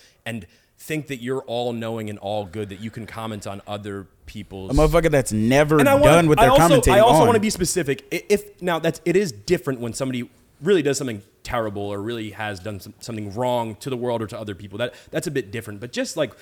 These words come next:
Speaker 1: when somebody slips and falls, for you to sit there and be like, "Ha, ha, ha, ha." Come on, man. Like,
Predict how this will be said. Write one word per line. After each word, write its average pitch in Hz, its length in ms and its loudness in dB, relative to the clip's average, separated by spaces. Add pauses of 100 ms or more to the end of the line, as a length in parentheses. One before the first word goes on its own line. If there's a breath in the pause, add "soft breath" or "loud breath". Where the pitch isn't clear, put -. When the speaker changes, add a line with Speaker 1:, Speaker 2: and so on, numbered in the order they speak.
(200 soft breath)
Speaker 1:
when - 120 -8
somebody 190 280 -2
slips - 380 -6
and 113 140 -8
falls, 127 480 -2
for - 140 -12
you 123 100 -6
to 117 80 -10
sit - 180 -10
there 123 120 -12
and 120 80 -10
be 110 40 -10
like, 117 100 -12
"Ha, 151 320 -4
ha, 151 200 -4
ha, 143 220 -4
ha." 147 340 -4 (440 soft breath)
Come 302 160 -8
on, 107 180 -6
man. 139 280 -6
Like, 123 300 -6